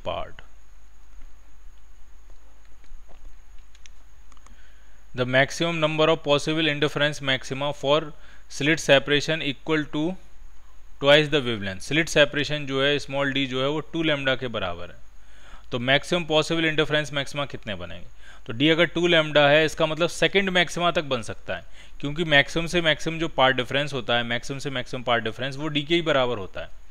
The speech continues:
और वो टू lambda के बराबर है। इसका मतलब आपको सेकंड मैक्सिमा मिल सकता है, सेकंड, सेकंड मैक्सिमा मिल सकता है।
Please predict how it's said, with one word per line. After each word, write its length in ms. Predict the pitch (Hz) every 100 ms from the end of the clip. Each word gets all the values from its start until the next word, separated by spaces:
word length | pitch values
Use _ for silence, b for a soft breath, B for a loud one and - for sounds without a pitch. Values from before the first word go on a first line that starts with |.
| B B B B B 127
और 140 | 123
वो 140 | 139
टू 180 | 185 165
lambda 320 | 160 156 156 151
के 80 | 156
बराबर 400 | 151 147 147 147
है। 60 |
इसका 220 | 143 170
मतलब 240 | 160 151 165
आपको 300 | 147 147 170
सेकंड 360 | - 151 185 180
मैक्सिमा 360 | 165 - 156 139
मिल 160 | 107
सकता 280 | 92 95 -
है, 60 | 92
सेकंड, 440 | - 147 160 139 - - b b b -
सेकंड 340 | - 143 165
मैक्सिमा 360 | 151 139 - 147
मिल 140 | 120 95
सकता 300 | 90 -
है। 100 | 90